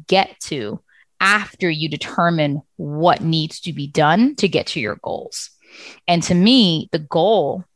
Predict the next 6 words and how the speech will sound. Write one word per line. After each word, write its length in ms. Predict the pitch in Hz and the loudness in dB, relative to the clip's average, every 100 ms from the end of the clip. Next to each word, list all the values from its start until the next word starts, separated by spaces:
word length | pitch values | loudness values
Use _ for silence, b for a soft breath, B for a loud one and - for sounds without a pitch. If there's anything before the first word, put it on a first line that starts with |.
| _ _ _ - | _ _ _ 2
of 540 | 170 160 156 151 - _ _ _ - _ - | 4 4 2 -2 -6 _ _ _ -20 _ -4
getting 320 | 190 220 277 | 0 2 2
off 220 | 170 147 | 0 -2
of 140 | 151 - | -4 -6
fossil 340 | 139 139 139 | -6 -8 -12
fuels, 400 | - - - - | -14 -16 -14 -18